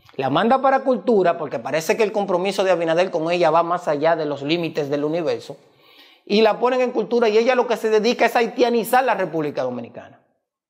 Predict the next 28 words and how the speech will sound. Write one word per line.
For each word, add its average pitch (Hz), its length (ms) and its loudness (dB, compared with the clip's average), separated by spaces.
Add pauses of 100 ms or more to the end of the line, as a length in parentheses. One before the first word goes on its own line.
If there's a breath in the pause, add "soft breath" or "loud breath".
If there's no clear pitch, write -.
(1080)
Siendo 233 520 2
esto 151 600 -4
una 208 380 2
vergüenza 165 800 0
como, 151 460 -6 (100)
como 151 540 0 (300 loud breath)
empleada 165 640 2
pública, 180 440 0
porque 160 320 -2
ellos 208 200 0
se - 200 -2
creen 202 240 0
dueños 196 320 0
de 170 60 -2
este 170 140 -2
país, 170 360 -2
pero 156 160 2
los 156 180 -2
funcionarios 160 520 -2
públicos 202 420 -2
son 202 160 -2
empleados 196 560 2
de 185 80 -4
usted 196 320 -4
y 202 100 -6
mío, 247 260 -6 (440)
de 165 160 0
todos. - 500 -4